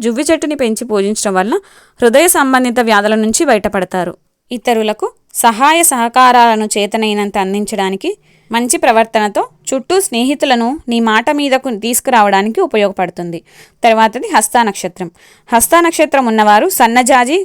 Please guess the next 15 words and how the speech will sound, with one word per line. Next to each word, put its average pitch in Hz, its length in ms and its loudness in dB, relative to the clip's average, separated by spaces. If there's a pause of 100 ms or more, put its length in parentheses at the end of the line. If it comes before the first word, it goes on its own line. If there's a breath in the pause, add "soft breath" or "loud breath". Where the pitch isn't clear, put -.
(120)
కుంకుడు 294 400 -2
చెట్లను 262 380 -2
పెంచి 220 280 -4
పూజించడం 220 520 -4
వలన 220 200 -2 (480 soft breath)
ఉదర 269 160 4 (120)
సంబంధిత 294 460 2 (100)
బాధల 220 360 2
నుంచి 226 320 -2
ఉపశమనం 240 500 0
పొందుతారు. 180 480 0 (520 soft breath)
పరిస్థితులను 320 600 0
తట్టుకొని 247 380 -2 (240)
అన్నిటిలోనూ 254 640 0
విజయం 226 260 0